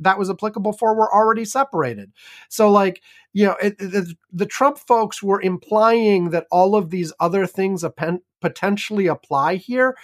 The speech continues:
but their arguments were always really, really thin and not specific. And what the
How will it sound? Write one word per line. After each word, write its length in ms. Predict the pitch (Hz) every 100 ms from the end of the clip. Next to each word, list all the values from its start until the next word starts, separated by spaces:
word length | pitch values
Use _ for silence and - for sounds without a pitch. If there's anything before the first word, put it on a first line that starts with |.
| - - -
but 220 | 143 214
their 200 | 196 196
arguments 540 | 185 240 240 226 196 202
were 100 | 185
always 360 | 170 208 170
really, 580 | 143 139 175 214 220 214
really 400 | 180 196 196 190
thin 460 | - - 226 240 214
and 220 | 151 147
not 300 | 165 185 -
specific. 720 | - 170 - 165 165 220 214 -
And 160 | 156
what 180 | 170 175
the 320 | 165 175 170